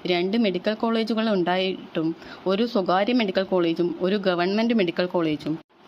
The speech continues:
ഗവൺമെന്റ് മെഡിക്കൽ കോളേജ് എന്ന പേര് മാത്രമേ മാനന്തവാടി മെഡിക്കൽ കോളേജിനുള്ളൂ. അത്യാവശ്യം മെഡിക്കൽ സൗകര്യങ്ങൾ ഒന്നുമില്ലാത്ത ഒരു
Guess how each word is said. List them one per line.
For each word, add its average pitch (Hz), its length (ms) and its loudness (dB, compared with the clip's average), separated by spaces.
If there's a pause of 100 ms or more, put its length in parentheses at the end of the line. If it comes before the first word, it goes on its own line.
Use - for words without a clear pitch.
(340)
ഗവൺമെന്റ് 190 560 2
മെഡിക്കൽ 226 320 2
കോളേജ് 220 480 -2
എന്ന 208 160 0
പേര് 196 320 0
മാത്രമേ 196 480 2
മാനന്തവാടി 196 640 2
മെഡിക്കൽ 180 300 0
കോളേജിനുള്ളൂ. 175 680 0 (360)
അത്യാവശ്യം 226 680 0
മെഡിക്കൽ 190 600 0
സൗകര്യങ്ങൾ 208 540 2
ഒന്നുമില്ലാത്ത 202 680 2
ഒരു 196 280 0